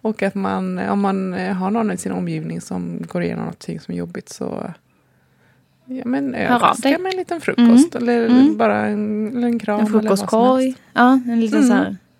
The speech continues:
Speaker 2: picknickkorg eller någonting.
Speaker 1: Mm. Mm.
Speaker 2: Vi lovar att den personen kommer att älska det och
Speaker 1: Mm.
Speaker 2: känna stor tacksamhet.
Speaker 1: Verkligen.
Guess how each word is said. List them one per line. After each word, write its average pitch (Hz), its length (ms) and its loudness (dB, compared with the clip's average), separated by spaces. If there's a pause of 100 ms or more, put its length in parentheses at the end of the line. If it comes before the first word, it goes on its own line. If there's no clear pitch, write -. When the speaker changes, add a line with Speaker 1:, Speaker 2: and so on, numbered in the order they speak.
(580)
Speaker 2:
picknickkorg - 640 -8
eller 220 120 -6
någonting. 214 340 -8 (280)
Speaker 1:
Mm. 254 400 2 (240)
Mm. 254 300 0 (540)
Speaker 2:
Vi 220 80 -6
lovar 214 440 0
att - 500 -8
den 202 180 2
personen 202 560 -4
kommer 208 240 -6
att 208 140 -6 (640)
älska - 320 -6
det 202 120 -2 (340)
och 196 200 -8 (340)
Speaker 1:
Mm. 202 380 0
Speaker 2:
känna 208 300 -6
stor - 300 -10 (440)
tacksamhet. - 680 -8 (720)
Speaker 1:
Verkligen. 202 800 -10